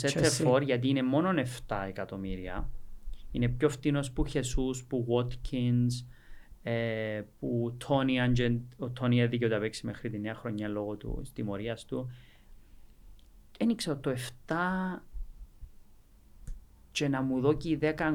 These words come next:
Speaker 1: γκολ μες στο χρόνο και δέκα assist, έναν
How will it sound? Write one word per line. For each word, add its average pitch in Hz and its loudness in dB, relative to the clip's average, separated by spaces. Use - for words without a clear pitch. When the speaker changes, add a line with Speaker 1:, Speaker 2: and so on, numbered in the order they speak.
Speaker 1:
γκολ 151 4
μες 143 0
στο 131 -6
χρόνο 160 0
και 139 0
δέκα 127 0
assist, 127 -2
έναν 156 4